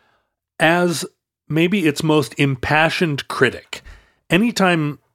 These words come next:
it's brought up in an interview, he says, "It's an awful movie. Uh, uh, it's an embarrassment to me. It will never see the light of day. Uh, it was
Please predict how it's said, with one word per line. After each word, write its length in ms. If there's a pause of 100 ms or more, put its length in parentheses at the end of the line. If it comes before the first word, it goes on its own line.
(220)
it's 200
brought 260
up 120
in 120
an 160
interview, 480
he 200
says, 440
"It's 140
an 100 (100)
awful 340
movie. 560 (440)
Uh, 220 (100)
uh, 180
it's 180
an 80
embarrassment 720
to 140
me. 480
It 120
will 140
never 380
see 220
the 120
light 260
of 140
day. 540 (680)
Uh, 460 (380)
it 120
was 260